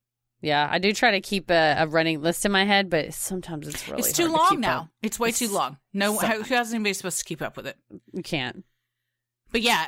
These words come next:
Speaker 2: the, much like Edward Norton, the, uh, Ratliff committed to the bit.
Speaker 1: To the
Speaker 2: And,
Speaker 1: very end.
Speaker 2: I mean, I guess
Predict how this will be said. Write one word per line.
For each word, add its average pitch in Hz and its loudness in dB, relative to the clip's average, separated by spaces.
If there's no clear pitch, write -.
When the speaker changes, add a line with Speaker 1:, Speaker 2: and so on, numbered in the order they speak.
Speaker 2:
the, 196 -6
much 202 0
like 254 2
Edward 226 2
Norton, 240 2
the, 190 0
uh, 165 0
Ratliff 214 0
committed 196 0
to 233 -2
the 190 -4
bit. 170 -4
Speaker 1:
To 185 2
the 233 6
Speaker 2:
And, 175 0
Speaker 1:
very 185 4
end. 170 2
Speaker 2:
I 220 4
mean, 226 2
I 226 0
guess 269 2